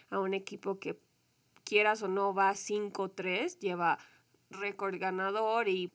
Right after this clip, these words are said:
liderado, tal vez no en esta ocasión en particular, pero en general por un quarterback bastante veterano que debería ser capaz de sacarlos de, de, de los apuros. Entonces,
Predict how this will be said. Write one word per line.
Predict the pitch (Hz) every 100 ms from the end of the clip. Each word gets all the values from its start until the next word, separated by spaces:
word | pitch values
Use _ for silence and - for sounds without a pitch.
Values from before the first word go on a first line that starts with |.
| -
liderado, | 202 208 196 196 202 202 - _ -
tal | 190
vez | 180 185
no | 190 196 208 214
en | 214
esta | 220 214 214 208 202
ocasión | 196 202 202 202
en | 196
particular, | 196 202 196 196 196 -
pero | 180 170 139 - - _ -
en | 196 190
general | 190 196 196 202 220
por | 202 190
un | 196
quarterback | - 196 190 190 190 - - _ _ _ _ _ _
bastante | 202 220 208 233 233 247 247
veterano | 214 196 196 196 202 202 240 - - _ _ _ -
que | 196 196 185
debería | 196 190 202 214 214 214
ser | 208
capaz | 208 196 196 196
de | 196
sacarlos | 190 180 180 196 196 190
de, | -
de, | 175 175 -
de | 175 185 180 165 156 -
los | 185 185
apuros. | 202 196 247 240 233 523 - - _ _
Entonces, | - 196 190 185 202 196